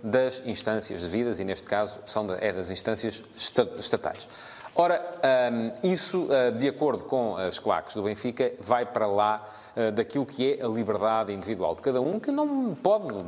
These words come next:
todos nós estamos, eh, perfeitamente, eh, dentro do nosso direito de não querer fornecer os nossos dados a, a instituições nas quais não confiamos necessariamente a cem por cento.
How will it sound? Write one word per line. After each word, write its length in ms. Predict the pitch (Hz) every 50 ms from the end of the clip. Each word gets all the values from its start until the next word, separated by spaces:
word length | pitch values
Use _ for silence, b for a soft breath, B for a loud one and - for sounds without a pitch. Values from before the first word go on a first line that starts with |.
| -
todos 200 | - 123 113 95
nós 220 | 98 107 127 135 -
estamos, 440 | - - 110 107 107 92 - -
eh, 160 | - 95 90 87
perfeitamente, 800 | - 131 123 - - 98 - 104 101 101 101 95 90 - -
eh, 420 | 92 85 85 - 101 90 87 87 87
dentro 300 | 101 131 123 98 90 92
do 80 | 90
nosso 240 | 90 98 98 - 120
direito 320 | 131 123 131 151 - - B B B B B B B
de 100 | 175 196
não 220 | 196 170 156 139 117
querer 340 | - 135 123 127 135 139
fornecer 460 | 135 - - 143 131 - - 107 98 101
os 100 | 113 113
nossos 300 | 123 120 117 - - -
dados 320 | 120 113 117 117 - - B B B B B
a, 360 | B 165 156 165 - - -
a 140 | 131 123 117 127
instituições 840 | 127 - - 113 98 117 113 - - 120 120 123 131 131 127 -
nas 280 | - 143 131 123 - -
quais 300 | - 127 120 123 127 120
não 140 | 127 123
confiamos 560 | 117 - 131 113 - - 127 127 123 120 107 113
necessariamente 640 | 117 - - - - 127 120 117 120 131 127 120
a 60 | 123 117
cem 180 | - 135 139
por 80 | - -
cento. 240 | - 233 226 180